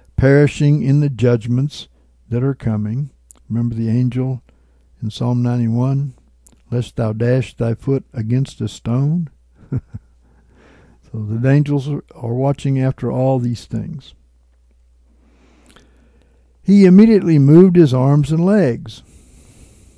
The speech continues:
representing the works and the walk of Jesus. These will become true disciples, his hands and his feet.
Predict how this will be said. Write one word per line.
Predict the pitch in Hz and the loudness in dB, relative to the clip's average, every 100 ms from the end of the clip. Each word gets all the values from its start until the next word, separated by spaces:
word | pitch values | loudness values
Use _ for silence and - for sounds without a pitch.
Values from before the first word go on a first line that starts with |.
| _ _ _ _ _ _ - _ _ | _ _ _ _ _ _ -20 _ _
representing | 156 156 139 123 139 143 143 | -6 -2 -2 0 0 0 -2
the | - 117 | -4 -6
works | 113 151 175 - - - | -2 -2 -4 -10 -20 -6
and | 131 127 | -4 -2
the | 123 | -4
walk | 135 165 135 147 _ - _ _ _ | -4 -4 -2 -4 _ -20 _ _ _
of | 135 113 | -8 -8
Jesus. | 123 147 117 120 123 - _ | -2 0 0 -4 -16 -18 _
These | - 139 143 | -6 -4 -4
will | 139 147 | -2 -2
become | 139 131 - 139 139 139 - - | -2 -4 -4 -4 -2 -4 -6 -18
true | - 156 180 | -4 0 0
disciples, | 185 175 170 160 151 - - - _ _ _ | -2 -6 -2 -2 -4 -8 -14 -18 _ _ _
his | 120 110 | -10 -6
hands | 123 131 147 147 - | -2 -2 -2 -4 -6
and | 135 135 123 | -8 -6 -4
his | 135 131 | -6 -8
feet. | - 127 117 98 - | -10 -4 -4 -6 -16